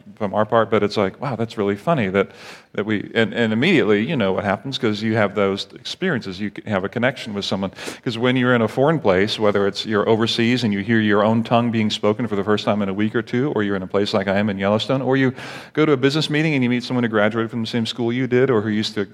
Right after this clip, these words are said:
grow, grow up in your hometown, and you begin to have a connection that comes, right? You know that is the reality. And those people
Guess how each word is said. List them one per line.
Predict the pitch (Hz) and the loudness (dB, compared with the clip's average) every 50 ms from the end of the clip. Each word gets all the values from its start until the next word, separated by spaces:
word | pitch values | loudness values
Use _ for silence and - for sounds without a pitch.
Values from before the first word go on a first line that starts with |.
| _ | _
grow, | _ 110 107 101 | _ 0 0 2
grow | 98 110 | 2 2
up | 107 107 | 0 0
in | 117 107 | 0 -2
your | 104 107 104 | -2 0 0
hometown, | 110 107 107 - 113 107 113 117 117 | 0 0 0 0 2 2 4 4 2
and | 107 104 | 2 0
you | 104 104 | -2 -2
begin | 95 107 101 110 110 113 117 | -2 -4 -2 0 0 2 2
to | 127 117 | 2 2
have | 104 98 98 95 107 - - - - - - - _ | 4 4 2 2 0 -4 -12 -20 -20 -20 -20 -8 _
a | - | -4
connection | - - 123 127 135 - - 127 107 | -2 0 0 0 0 -2 -4 -6 -6
that | 110 110 | -6 -2
comes, | - - - 110 - 113 | -2 -2 -2 -2 -2 -4
right? | 110 - 190 | -4 -4 -4
You | 175 | -4
know | 123 95 92 | -4 -4 -4
that | 87 90 87 - - - - | -2 -2 -4 -4 -6 -10 -12
is | 95 95 101 | -10 -6 -4
the | 101 | -4
reality. | 90 92 90 90 98 107 117 120 - | -4 -2 0 0 0 2 0 0 0
And | - 196 170 127 123 127 - - - - - - | 0 0 2 2 2 0 -4 -12 -16 -18 -8 -2
those | 139 151 170 - | 0 0 0 0
people | - - 131 110 - 110 117 120 - | -2 -4 -4 0 2 0 0 0 -2